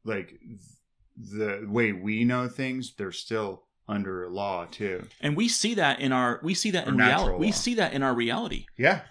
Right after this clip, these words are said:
Speaker 2: When we look, there's, like, these numbers that people, that mathematical, like the, like the seashell.
Speaker 1: Or mathemagicians, like what's his name used to call him.
Speaker 2: Yeah. I can't
Speaker 1: Remember?
Speaker 2: remember, yeah, I remember that. Who was that?
Speaker 1: Uh, he had the beard. He was a Muslim. He had converted.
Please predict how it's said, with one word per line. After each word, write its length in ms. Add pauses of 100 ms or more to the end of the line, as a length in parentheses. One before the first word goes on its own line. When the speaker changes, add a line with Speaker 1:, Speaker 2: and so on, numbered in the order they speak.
Speaker 2:
When 160
we 80
look, 260
there's, 300
like, 200
these 180
numbers 520
that 140
people, 300
that 220
mathematical, 640
like 140
the, 200
like 120
the 100
seashell. 760
Speaker 1:
Or 100
mathemagicians, 1040
like 200
what's 180
his 100
name 160
used 180
to 60
call 240
him. 140 (100)
Speaker 2:
Yeah. 160 (340)
I 40
can't 100
Speaker 1:
Remember? 80
Speaker 2:
remember, 220
yeah, 180
I 60
remember 260
that. 240 (160)
Who 80
was 160
that? 280
Speaker 1:
Uh, 680 (600)
he 60
had 100
the 80
beard. 340
He 80
was 120
a 20
Muslim. 600 (600)
He 120
had 140
converted. 520